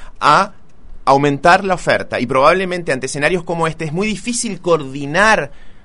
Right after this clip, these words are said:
digamos, a est-, a estos grupos. Además, miren la heto-, la heterogeneidad y las divergencias que pueden haber en, en estos grupos. De manera que qui-, quiero solo pe-, mencionar ese punto de que siempre hemos mirado hacia atrás diciendo, en los setenta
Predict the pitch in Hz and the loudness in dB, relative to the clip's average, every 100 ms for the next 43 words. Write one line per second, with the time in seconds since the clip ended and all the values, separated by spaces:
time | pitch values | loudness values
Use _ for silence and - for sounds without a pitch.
0 | - 120 139 143 139 143 135 156 - 139 | -6 0 2 2 -2 2 2 2 -4 -6
1 | 139 139 156 240 143 101 104 139 143 156 | -2 0 0 0 -2 -4 -4 -4 -2 -2
2 | 160 135 120 - - 117 107 113 110 123 | 0 0 0 -6 -2 0 0 -4 -4 -4
3 | 117 120 123 143 180 147 123 120 120 - | -4 -2 2 2 2 -2 -4 -2 -2 -2
4 | 147 151 160 131 98 139 143 127 127 151 | -6 -4 -4 -4 -2 -2 0 2 2 0
5 | - - - - 117 - 123 135 127 120 | -6 -16 -16 -8 -8 -4 -6 -4 -6 -4
6 | 104 76 - - - - 147 165 190 247 | -6 -6 -14 -16 -18 -2 2 2 2 0
7 | 220 196 151 - - - - - 190 254 | -2 -4 -6 -12 -18 -18 -18 -8 -2 -2
8 | - 214 247 - - 233 285 - - 175 | -2 4 4 4 0 2 2 0 -4 -4
9 | 170 165 160 156 156 151 151 175 170 160 | -4 -4 -2 -2 -4 -6 -8 -8 -6 -4
10 | 143 135 - - - - - - - - | -4 -6 -8 -14 -18 -18 -18 -16 -10 -2
11 | 240 247 247 226 233 196 - 170 180 208 | 0 0 -2 -2 -2 -6 -10 -4 0 2
12 | 208 - - 170 165 170 170 160 - 170 | 2 -2 -4 -4 -2 -2 -2 -8 -8 -6
13 | 143 110 98 - 139 139 131 156 - 190 | -6 -6 -8 -10 -10 -6 -6 -6 -2 -2
14 | 196 190 185 170 | -2 -2 -4 -4